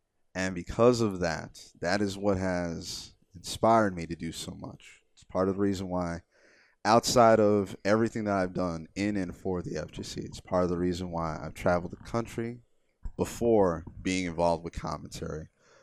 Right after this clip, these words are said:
It's part of the reason why I have, you know, helped as many people as possible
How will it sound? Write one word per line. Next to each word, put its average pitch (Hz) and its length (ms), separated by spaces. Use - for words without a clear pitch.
It's - 140
part 92 140
of 90 60
the 85 80
reason 87 480
why 73 480
I 78 240
have, 78 320
you 92 120
know, 78 240
helped 110 560
as 95 120
many 110 300
people 104 420
as 92 120
possible 95 720